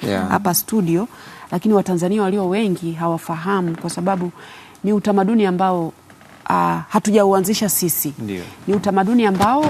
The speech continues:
Speaker 2: ulianzishwa na chuo kimoja, um, huko Shanghai, China. Ambao wao sasa, yani, walianzisha kwa ajili ya kusherehekea. Hicho chu-, chuo kilianzishwa mwaka elfu moja mia tisa arobaini na nane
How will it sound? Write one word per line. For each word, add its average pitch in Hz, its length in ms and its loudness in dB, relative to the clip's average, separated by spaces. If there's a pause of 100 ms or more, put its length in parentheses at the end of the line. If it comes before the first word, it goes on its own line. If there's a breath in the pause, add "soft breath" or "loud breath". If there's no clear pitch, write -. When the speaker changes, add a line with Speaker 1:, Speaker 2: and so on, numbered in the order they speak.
Speaker 2:
ulianzishwa 190 720 -2
na 175 320 -2
chuo 254 380 -2
kimoja, 190 760 -2 (600 loud breath)
um, 170 400 0 (140)
huko 196 240 -4
Shanghai, 175 580 -2 (120)
China. 202 460 -2 (800 loud breath)
Ambao 170 840 2
wao 240 380 4
sasa, 175 420 -2
yani, 185 240 2
walianzisha 180 760 0
kwa 180 120 -2
ajili 190 180 0
ya 180 80 0
kusherehekea. 185 760 -2
Hicho 220 200 -2
chu-, - 200 -8 (140)
chuo 269 260 2
kilianzishwa 190 420 -2
mwaka 208 220 0
elfu 180 180 -6
moja 196 180 -2
mia 170 280 -2
tisa 285 320 -4
arobaini 196 240 2
na 185 100 0
nane 170 440 -2